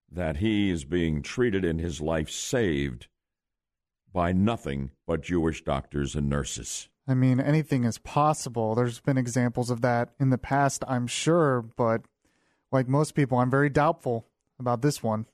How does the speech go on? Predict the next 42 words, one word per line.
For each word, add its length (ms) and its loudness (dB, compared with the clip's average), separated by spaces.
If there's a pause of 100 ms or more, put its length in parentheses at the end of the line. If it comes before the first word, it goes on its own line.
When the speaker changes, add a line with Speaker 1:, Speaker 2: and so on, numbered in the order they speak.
(460)
Speaker 2:
I 100 0
don't 160 2
think 160 0
he 120 2
is 120 0
gonna 180 0
change 260 0
his 100 -8
mind. 340 -2
I 80 0
think 200 0
he's 140 2
delusional. 720 4
I 100 2
think 180 -2
he's 160 -4
crazy. 500 0 (1300)
Speaker 1:
Well, 140 2
maybe 280 2
God 280 2
will 120 0
touch 280 -2
him 100 0
in 80 0
a 60 2
way 180 2
he 80 0
touched 340 -2
Saul 640 0
in 180 -2
the 60 0
Bible 380 -2
here, 380 2
Speaker 2:
Yeah. 60 -12 (280)
Speaker 1:
who 100 2
was 220 0
raging 480 0
against 360 -2
Christians 600 -4
after 340 0
the, 260 2
um, 240 0